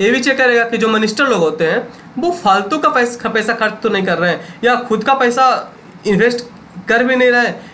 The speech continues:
या कहीं पे social welfare कर भी नहीं रहे हैं और दिखा रहे हैं कि हाँ मैं social welfare कर दिया, ये भी यहाँ पे examine करेगा।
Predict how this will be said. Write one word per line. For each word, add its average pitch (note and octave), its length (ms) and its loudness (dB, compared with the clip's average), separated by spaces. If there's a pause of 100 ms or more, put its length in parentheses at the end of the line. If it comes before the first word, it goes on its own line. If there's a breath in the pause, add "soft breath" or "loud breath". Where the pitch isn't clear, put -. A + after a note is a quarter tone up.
या G3+ 100 2
कहीं G#3 340 -2
पे A#3 220 0
social A#3+ 260 -2
welfare A#3+ 300 0
कर A#3 180 -2
भी B3 100 0
नहीं A#3+ 140 4
रहे A#3 200 0
हैं G3 60 -4
और F#3+ 380 -2 (200 loud breath)
दिखा F#3+ 260 2
रहे G3+ 140 0
हैं F#3+ 100 -6
कि G3 160 -2
हाँ F3+ 300 0
मैं E3+ 80 0
social F3+ 280 -4
welfare F3+ 280 -2
कर E3 180 -4
दिया, D3 160 -4
ये D#3 140 -4
भी D3+ 180 -2
यहाँ D3 220 -4
पे C#3 140 -6 (320 loud breath)
examine C#3+ 400 -2
करेगा। C3 380 -4